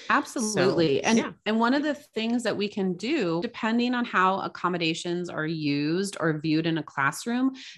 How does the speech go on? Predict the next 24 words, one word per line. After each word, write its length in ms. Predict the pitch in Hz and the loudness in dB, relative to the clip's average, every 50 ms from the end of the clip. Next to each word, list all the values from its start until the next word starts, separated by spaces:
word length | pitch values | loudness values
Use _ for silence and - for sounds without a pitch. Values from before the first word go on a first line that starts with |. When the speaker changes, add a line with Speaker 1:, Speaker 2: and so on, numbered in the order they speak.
| _ - - - - - _ _ _ | _ -20 -20 -20 -20 -20 _ _ _
Speaker 1:
they 140 | - 202 202 | 2 4 4
can 320 | 202 202 285 240 240 240 233 - | 4 4 2 2 2 2 0 -2
either 500 | - 208 202 196 190 185 180 180 - - - | -4 -2 0 0 2 2 2 0 -2 -4 -12
create 320 | - - 180 165 165 160 | -6 -2 0 2 2 0
a 100 | - 156 | 0 -2
negative 760 | 160 160 156 156 156 165 185 196 202 208 208 208 208 220 110 - | -2 0 2 2 0 0 0 0 0 0 0 0 -2 -4 -8 -8
stigma 800 | - - - - 202 190 190 190 190 185 185 185 185 180 - - - _ _ _ - | -10 -10 -6 -4 -2 -2 0 2 4 4 6 6 4 2 2 -2 -8 _ _ _ -2
and 200 | 165 165 170 175 | 0 2 2 4
make 180 | 170 160 160 | 2 2 0
the 80 | - 170 | -2 -4
child 300 | - - 151 151 156 151 | -2 0 0 0 0 -2
feel 360 | - - 156 143 143 143 139 139 | -6 -4 -2 -2 0 -2 -2 -2
that 180 | - 139 139 | -4 -6 -4
their 220 | 139 147 143 143 143 | -2 -2 -2 -2 -2
learning 360 | 143 147 151 147 151 151 147 | -4 -2 -2 0 2 2 0
difference 320 | 139 139 - 151 151 - | 0 -2 -4 -4 -6 -6
has 140 | 147 139 - | -6 -6 -4
really 180 | 151 147 143 135 | -2 -2 -2 0
been 180 | - 123 143 | 0 -2 -2
pointed 340 | 147 - 156 143 135 143 127 | -2 -2 -4 -4 -4 -4 -4
out 260 | - 113 117 156 - - | 0 0 0 0 0 -2
to 120 | - - | 0 2
everyone, 380 | 240 247 233 262 262 - 160 151 | 2 2 2 2 0 2 2 4
Speaker 2:
Right. 400 | 147 139 135 139 139 135 139 | 4 4 2 2 0 -4 -6